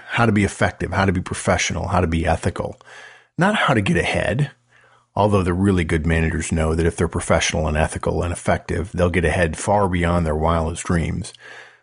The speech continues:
Um, we're certainly motivated to help people who want to get ahead, but, um, but not at the expense of professionalism and ethics. Um,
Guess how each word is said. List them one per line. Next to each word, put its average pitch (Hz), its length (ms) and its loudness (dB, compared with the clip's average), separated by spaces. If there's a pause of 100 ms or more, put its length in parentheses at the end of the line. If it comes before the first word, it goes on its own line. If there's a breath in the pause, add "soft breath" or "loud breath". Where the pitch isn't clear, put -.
(140 loud breath)
Um, 80 540 2 (380)
we're 110 100 4
certainly 101 340 0
motivated 92 480 2
to 85 80 4
help 98 200 0
people 85 260 -2
who 98 120 0
want 87 240 2
to 85 60 0
get 78 140 -2
ahead, 82 440 -2
but, 78 320 -4
um, 78 380 -4 (380 loud breath)
but 123 140 4
not 143 160 6
at 123 120 0
the 92 60 4
expense 90 380 0
of 82 160 -4
professionalism 78 680 -2
and 73 80 -4
ethics. - 440 -8 (560 soft breath)
Um, 80 500 2